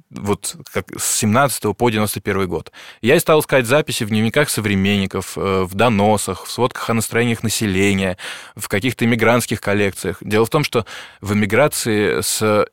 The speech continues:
середины двадцатых годов, по-, понятно, что, э, э, э, эта среда по с-, по, по своим причинам, э, питала особенную страсть к этому жанру.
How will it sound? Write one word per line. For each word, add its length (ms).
середины 640
двадцатых 600
годов, 460
по-, 180
понятно, 320
что, 320
э, 640
э, 360
э, 720
эта 220
среда 480
по 140
с-, 120
по, 120
по 160
своим 280
причинам, 480
э, 520
питала 400
особенную 480
страсть 320
к 60
этому 260
жанру. 400